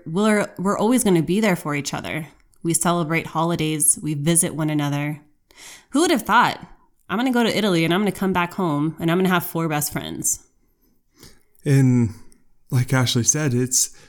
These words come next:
Speaker 2: those relationships have just snowballed from there to where we know one another and we go out of our way to not only help, but to spend time with them.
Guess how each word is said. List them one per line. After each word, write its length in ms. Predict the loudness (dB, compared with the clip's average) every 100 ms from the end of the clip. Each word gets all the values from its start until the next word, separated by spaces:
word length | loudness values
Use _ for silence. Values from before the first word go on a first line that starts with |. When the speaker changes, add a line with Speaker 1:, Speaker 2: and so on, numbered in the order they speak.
| 0
Speaker 2:
those 200 | 2 4
relationships 760 | 2 2 2 2 0 0 -2
have 120 | -4 -4
just 520 | -2 2 2 2 0
snowballed 680 | 4 6 4 4 2 0 -2
from 240 | -2 0
there 340 | 2 2 2 0
to 200 | -2 2
where 580 | 2 4 2 0 -4 _ _ _ -20 _ _ _ _ _ _ _ 2
we 240 | 6 6
know 680 | 6 4 4 4 4 0 -10 _ -20 -20 -8
one 280 | 2 4 6
another 420 | 6 4 4 4
and 160 | 4 2
we 100 | 2
go 180 | 2
out 180 | 2 2
of 100 | 2
our 160 | 2 2
way 460 | 2 2 2 0 -2 -6
to 140 | 0
not 180 | 0 2
only 260 | 2 0 -2
help, 440 | 0 2 0 -2
but 220 | -2 -2
to 120 | 0 0
spend 360 | 2 2 2
time 300 | 2 0 0
with 180 | 0 -6
them. 220 | -10 -12